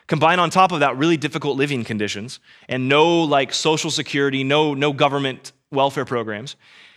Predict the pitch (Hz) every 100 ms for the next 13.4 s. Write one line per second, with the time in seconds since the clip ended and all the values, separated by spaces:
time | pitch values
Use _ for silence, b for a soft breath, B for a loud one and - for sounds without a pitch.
0 | b 139 143 143 165 170 139 147 - -
1 | 135 165 208 220 220 175 b b b 151
2 | 185 185 147 135 - 190 139 123 143 -
3 | 185 185 165 139 131 135 - - - 120
4 | - - B B B B 131 135 - 123
5 | 120 120 143 - 160 127 170 170 - 123
6 | 113 104 90 - - b b b b _
7 | 135 123 127 123 - 143 190 175 156 151
8 | 147 131 - 131 127 - B 156 160 143
9 | 135 151 - 135 147 - 120 - 139 127
10 | 131 120 104 - B B B - 120 113
11 | - 143 143 139 120 143 143 - 139 147
12 | 127 113 135 131 110 - 147 - 143 110
13 | 104 101 -